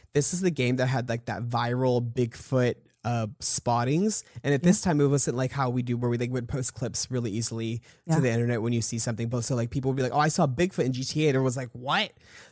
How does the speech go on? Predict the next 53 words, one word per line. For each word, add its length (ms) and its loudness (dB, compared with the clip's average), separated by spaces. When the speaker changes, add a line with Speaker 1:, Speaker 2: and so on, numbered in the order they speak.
Speaker 1:
Um, 340 6
so, 160 4
like, 240 2
there's, 240 4
like, 100 4
Speaker 2:
<laughs> 40 4
Speaker 1:
these 160 0
rare 420 4
events 400 2
in 160 2
games 220 0
that 80 -2
would 80 0
happen 180 0
at 60 0
certain 160 -2
times. 420 0
And, 340 0
uh, 240 2
you 120 6
know, 100 6
it's 80 4
hard 160 0
to 60 2
ident-, 400 4
identify 500 2
when 160 0
and 120 0
where 200 2
and 80 0
how 240 -2
and 180 -2
why 260 2
those 160 -2
things 180 -4
happen. 300 -2
And 220 -2
San 140 -2
Andreas 360 0
was 100 -4
sort 120 -4
of, 80 -10
like, 220 -10
the 80 -10
first 340 -8
one 100 -6
to 60 -2
set 200 -2
that 140 -6
precedent 520 -8
for 180 -12
the 120 -10
franchise. 680 -12